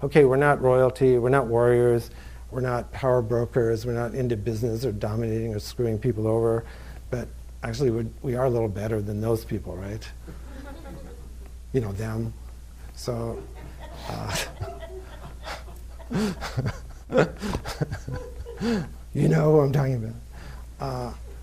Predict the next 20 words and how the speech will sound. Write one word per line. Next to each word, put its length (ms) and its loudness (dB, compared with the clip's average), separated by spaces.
so 480 4
really, 440 6
we 100 2
have 120 2
to 80 0
say 480 6
you, 280 0
we 140 2
actually 500 4
have, 440 0
they 800 2
have 180 -4
the 100 -2
same 460 2
amount 360 0
of 180 -2
Buddha 200 2
nature 420 2
we 180 4
do. 400 -2